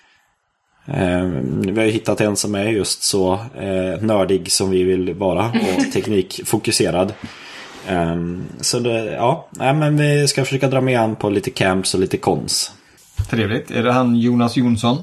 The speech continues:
Speaker 1: Nej, det är en gammal förmåga.
Speaker 3: Det är en gammal förmåga, okej.
Speaker 1: Ja. Han står mer, eh, ja, han, han står med för att vi ändå har honom som, eh, backsupport.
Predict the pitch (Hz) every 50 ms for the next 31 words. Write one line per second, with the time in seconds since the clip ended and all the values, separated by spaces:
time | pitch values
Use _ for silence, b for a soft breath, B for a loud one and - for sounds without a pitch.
0 | - _ _ _ - - 95 - 139 135 147 175 220 208 170 160 131 139 139 135
1 | 127 123 117 117 117 120 120 123 127 135 131 107 101 95 - 135 - - 139 135
2 | 113 92 85 90 107 - - B B B - - 147 175 190 185 190 190 156 127
3 | 123 - - 202 - 120 101 104 110 107 113 120 - 175 180 104 104 113 127 135
4 | 135 135 - - - - 147 - - - - - - - - 120 113 110 113 110
5 | - - 117 120 113 110 101 98 98 95 98 95 95 92 90 73 73 71 73 71
6 | 71 69 65 76 90 - - 98 113 117 - 127 123 127 131 - - - 123 143
7 | 143 139 - 143 135 135 117 104 104 110 110 B B B B B B B B B
8 | B B B - - 104 95 95 95 - 107 98 98 98 92 87 92 95 92 92
9 | 92 90 92 92 92 87 85 85 - 90 85 92 92 92 90 92 92 85 76 -
10 | - 92 101 107 - 113 110 - _ - - 104 110 120 107 - - - - -
11 | - - 113 110 104 - - - - -